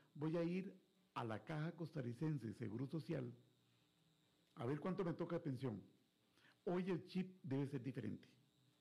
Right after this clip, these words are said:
Es, bueno, sabiendo cuánto me toca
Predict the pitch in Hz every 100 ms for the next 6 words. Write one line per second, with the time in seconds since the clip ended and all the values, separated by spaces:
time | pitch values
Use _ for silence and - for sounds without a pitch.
0 | _ _ _ - 143 - - - _ _
1 | _ - 123 107 95 - _ _ _ _
2 | - 113 113 147 196 220 240 196 202 202
3 | 196 180 185 160 - 147